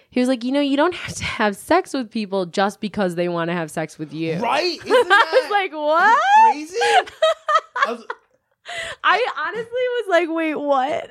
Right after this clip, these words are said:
Speaker 1: I was like, "Are you kidding?" I
Speaker 2: Huh?
Speaker 1: was like, I,
Speaker 2: <laughs>
Speaker 1: I, 'cause I always felt like if someone was interested in me, then I, like, had to, like, I don't know.
Speaker 2: I thought,
Speaker 1: It's
Speaker 2: like,
Speaker 1: just
Speaker 2: I had to
Speaker 1: fucked
Speaker 2: be
Speaker 1: up.
Speaker 2: grateful for it because it was like, well,
Speaker 1: Mm-hmm.
Speaker 2: people shouldn't wanna have sex with me.
Speaker 1: Mm-hmm.
Speaker 2: So when they do,
Speaker 1: Mm-hmm.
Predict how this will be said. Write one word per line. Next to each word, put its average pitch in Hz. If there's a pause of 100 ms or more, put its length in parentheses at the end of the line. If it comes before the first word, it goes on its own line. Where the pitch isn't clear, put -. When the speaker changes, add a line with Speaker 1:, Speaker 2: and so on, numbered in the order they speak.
Speaker 1:
I 294
was 294
like, 294
"Are 269
you 302
kidding?" 311
I 277
Speaker 2:
Huh? 277
Speaker 1:
was 285
like, 254
I, 202
Speaker 2:
<laughs> 339
Speaker 1:
I, 320
'cause 349
I 381
always 440
felt 359
like 349
if 302
someone 302
was 285
interested 277
in 226
me, 214
then 190
I, 175
like, 175
had 185
to, 160 (500)
like, 202
I 214
don't 208
know. 185
Speaker 2:
I 147
thought, 175
Speaker 1:
It's 160
Speaker 2:
like, 160
Speaker 1:
just 139
Speaker 2:
I 156
had 147
to 160
Speaker 1:
fucked 165
Speaker 2:
be 151
Speaker 1:
up. 117
Speaker 2:
grateful 135
for 135
it 127
because 131
it 123
was 113
like, 123
well, 131
Speaker 1:
Mm-hmm. 202
Speaker 2:
people 185
shouldn't 165
wanna 131
have 113
sex 107
with 117
me. 104
Speaker 1:
Mm-hmm. 320
Speaker 2:
So 131
when 117
they 185
do, 202
Speaker 1:
Mm-hmm. 262